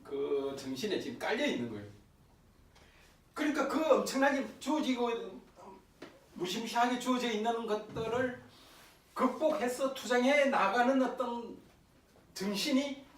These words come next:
바로 이 아폴론적인 정신이고, 여기에 내재되어 있는 것이 바로 이제 형식화되면은, 예술화 형식화되면은 바로 그 예술의 형태를 부여해가지고 형식화되는 어떤 방식으로 예술이 이제 탄생이 되는 거죠.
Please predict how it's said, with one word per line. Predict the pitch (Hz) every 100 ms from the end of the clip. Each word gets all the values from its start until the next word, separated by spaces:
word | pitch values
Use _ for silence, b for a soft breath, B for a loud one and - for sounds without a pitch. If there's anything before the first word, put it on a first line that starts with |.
| -
바로 | 180
이 | 185 180
아폴론적인 | - 175 208 202 170 147 -
정신이고, | 139 135 165 147 131 180 202 - B B
여기에 | 170 208 208
내재되어 | 160 175 190 202 190
있는 | 165 160 170 175 180 -
것이 | - 180 - _ _ - - 233 233 - B B
바로 | - 165 151
이제 | 131 151 147 -
형식화되면은, | - 285 - - 175 170 151 135 -
예술화 | 196 208 220
형식화되면은 | 220 220 - 175 170 175 180 180
바로 | - -
그 | 156 151 127
예술의 | 160 - 156 - - -
형태를 | - 156 151 196 - - - - 151 139
부여해가지고 | 143 135 139 160 - -
형식화되는 | - 214 - - - - 131 123
어떤 | - 127
방식으로 | 127 - - 123 -
예술이 | - 151 302 131
이제 | 113 -
탄생이 | - 170 - -
되는 | 123 117
거죠. | 120 95